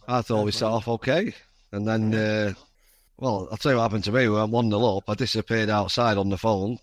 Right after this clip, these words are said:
to my missus, just seeing the baby was all right and everything. And then I said, "Oh, it's great news, one nil up." Walked back in the room, one one. <laughs> So I missed that a little bit.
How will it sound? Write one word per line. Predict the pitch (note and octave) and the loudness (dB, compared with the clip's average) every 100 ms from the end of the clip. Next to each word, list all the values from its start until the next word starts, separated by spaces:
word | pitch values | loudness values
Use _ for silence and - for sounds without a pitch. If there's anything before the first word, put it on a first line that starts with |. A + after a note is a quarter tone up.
| - | -8
to | |
my | G2+ | -6
missus, | G2+ A2+ - G#2 A2+ | -2 -2 -2 -4 -4
just | G#2+ - | -4 -2
seeing | A2 G2+ | 0 -2
the | G2+ | -2
baby | G#2+ A2 G2+ | -2 0 0
was | G2 G2 | 0 0
all | G2 G2 | 0 2
right | G2+ | 0
and | F#2+ | 0
everything. | G2+ F#2+ - B2 | -2 -4 -2 0
And | A#2+ G#2+ | 0 0
then | G2+ G2 - | -2 -4 -8
I | G2 | -4
said, | A#2 A2+ | -2 2
"Oh, | C3 | 2
it's | - | 0
great | C#3 D3+ A#2 | 0 0 0
news, | A2 G#2+ | -2 2
one | B2 A2+ | 2 2
nil | A2 | 2
up." | D3 - | 2 0
Walked | A#2+ B2+ | 0 0
back | - A2 | 0 -2
in | A2 | -2
the | G#2 | 0
room, | G#2+ C#3+ C3+ | 0 0 0
one | B2 C3+ | 0 2
one. | B2+ A2 F2 _ _ - - B2+ | 2 0 -2 _ _ -20 -14 -8
<laughs> | D#3 - - C#3+ - - - - - | -6 -6 -6 -6 -8 -20 -20 -20 -6
So | - - - - - - | -2 -2 -4 -6 -20 -6
I | C3+ | 0
missed | E3 - | 2 2
that | C#3 | 2
a | |
little | C3 A#2+ | 2 2
bit. | A2 A2+ C#3+ | 0 0 -2